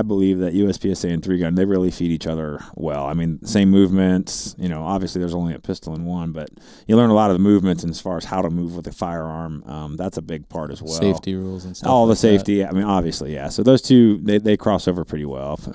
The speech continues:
Speaker 1: Precision rifle's quite a bit different, but you're shooting a gun, and, you know, that, I think, crosses over throughout.
Speaker 2: Yeah.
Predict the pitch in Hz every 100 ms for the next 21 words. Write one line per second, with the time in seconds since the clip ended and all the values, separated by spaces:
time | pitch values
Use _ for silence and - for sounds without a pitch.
0 | - - 139 117 107 101 98 85 - -
1 | - - - 131 113 95 87 87 92 85
2 | 87 82 - - - _ - - - -
3 | 101 107 87 87 87 85 82 78 76 -
4 | 87 82 87 82 _ - 80 87 101 80
5 | 78 76 78 76 73 - - 73 71 71
6 | - - _ _ _ _ - 95